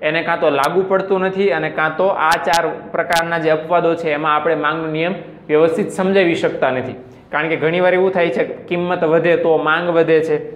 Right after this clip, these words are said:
અહીંયા એવું થાય છે કિંમતમાં ગમે તેટલો ફેરફાર થાય, માંગમાં કોઈ ફેરફાર થતો નથી.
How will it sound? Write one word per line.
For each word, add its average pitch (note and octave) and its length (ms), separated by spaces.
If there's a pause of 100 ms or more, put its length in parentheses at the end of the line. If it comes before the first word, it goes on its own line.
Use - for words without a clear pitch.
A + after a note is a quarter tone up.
(180)
અહીંયા E3 260
એવું F3 120
થાય E3 160
છે E3 100
કિંમતમાં E3 560
ગમે F3 220
તેટલો E3+ 280
ફેરફાર D#3+ 440
થાય, C#3+ 220 (360)
માંગમાં E3 440
કોઈ F3 160
ફેરફાર F3 400
થતો D#3 320
નથી. C3+ 280